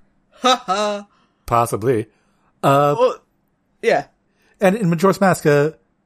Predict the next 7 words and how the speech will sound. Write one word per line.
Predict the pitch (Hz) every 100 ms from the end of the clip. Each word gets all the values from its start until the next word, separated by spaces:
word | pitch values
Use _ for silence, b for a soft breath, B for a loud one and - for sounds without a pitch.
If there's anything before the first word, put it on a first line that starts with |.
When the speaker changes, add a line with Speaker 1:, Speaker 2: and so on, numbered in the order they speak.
| _ _
Speaker 2:
you | 147 156 151 170
learn | 160 151 165 170 175 175 - -
everyone's | 147 151 151 147 143 143
schedules. | - 175 151 120 104 -
You | 127
Groundhog | 151 147 143 123 101
Day. | 113